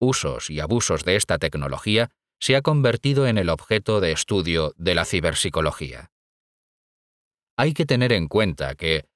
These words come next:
junto con las neurociencias, esta es de las ramas de la psicología que más cambian,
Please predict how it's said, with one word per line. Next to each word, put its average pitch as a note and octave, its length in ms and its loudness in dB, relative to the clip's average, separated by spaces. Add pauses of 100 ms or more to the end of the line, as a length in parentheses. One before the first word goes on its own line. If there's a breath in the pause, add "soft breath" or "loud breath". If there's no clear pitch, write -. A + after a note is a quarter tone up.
(140)
junto A2 320 2
con G2+ 200 2
las F#2 180 2
neurociencias, G#2 880 0 (340)
esta C3+ 260 2
es D3+ 120 0
de D3 80 4
las B2 140 4
ramas B2+ 400 2
de G#2+ 100 2
la F#2+ 80 2
psicología G#2 760 -2
que D2 220 -8
más E2+ 200 0
cambian, D#2 540 0